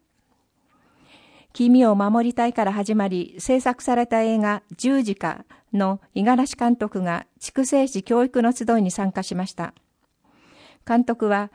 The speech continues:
君を守りたいの発表を聞いて、とても力強いと思った。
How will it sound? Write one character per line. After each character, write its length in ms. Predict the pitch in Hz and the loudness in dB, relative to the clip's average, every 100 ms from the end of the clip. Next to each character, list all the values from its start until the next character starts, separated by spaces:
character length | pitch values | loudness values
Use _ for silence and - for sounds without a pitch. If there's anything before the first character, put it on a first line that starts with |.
| _ _ | _ _
君 320 | 247 247 285 | 2 4 6
を 80 | 262 | 6
守 340 | 220 226 254 | 4 4 2
り 60 | 269 | 2
た 160 | 262 | 2
い 60 | 262 | 2
の 80 | 214 | 2
発 220 | 220 214 | 0 -2
表 140 | - | 0
を 120 | 233 220 | 2 0
聞 160 | 208 | -2
い 60 | 202 | -6
て、 340 | - 175 - - | -6 -8 -8 -6
と 120 | 220 | -2
て 140 | 285 | 4
も 160 | 285 240 | 4 4
力 340 | - - 240 | 0 -2 0
強 240 | 233 240 226 | 2 2 2
い 60 | |
と 100 | - | 0
思 140 | 175 170 | -4 -6
っ 40 | |
た。 240 | - 156 | -8 -14